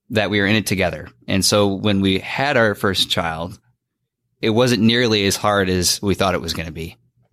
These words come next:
And so we went in there with full expectations that it was gonna be a lot of work, it was gonna be totally worth it, and we were gonna be all in it together.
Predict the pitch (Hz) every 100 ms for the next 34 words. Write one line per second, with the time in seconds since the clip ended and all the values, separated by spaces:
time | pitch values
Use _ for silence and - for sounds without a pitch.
0 | _ _ - 98 - 107 110 123 120 117
1 | 104 92 - 135 127 - 120 - 110 107
2 | - 110 95 92 95 92 90 107 117 110
3 | 107 - - - 107 98 92 90 - 131
4 | 127 120 107 98 - 92 - - _ _
5 | _ - 101 101 98 95 92 101 101 95
6 | 87 87 85 82 82